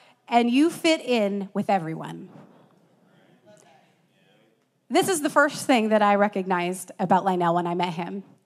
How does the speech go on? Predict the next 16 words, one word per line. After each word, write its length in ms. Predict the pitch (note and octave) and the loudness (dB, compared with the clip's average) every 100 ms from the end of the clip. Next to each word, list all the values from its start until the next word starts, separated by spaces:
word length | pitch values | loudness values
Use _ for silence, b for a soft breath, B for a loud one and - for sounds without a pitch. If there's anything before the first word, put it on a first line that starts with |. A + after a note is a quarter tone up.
| b b b - | b b b -2
And 480 | A#3 A3 G#3+ G#3 - b b _ _ _ _ _ _ - - | 2 4 2 -2 -10 b b _ _ _ _ _ _ -20 -4
the 140 | G#3+ | -2
biggest 460 | A#3 C4+ B3+ C#4 - | 2 2 4 0 -2
thing 160 | A#3 | -4
that 100 | A3 | 0
I 80 | G#3 | 0
prayed 320 | F#3+ G3+ F3 | 0 -4 -4
for 160 | - E3+ | -4 -2
in 140 | E3+ | -2
a 20 | E3+ | -4
man 160 | D#3+ | -6
of 80 | D#3+ | -6
God. 300 | E3 - E3 - _ - _ _ _ b b | -8 -10 -16 -20 _ -20 _ _ _ b b
I 120 | A#3 C4 | 2 2
had 100 | A#3 | 6
been 460 | C4+ B3 A#3+ A3+ | 4 4 -2 -6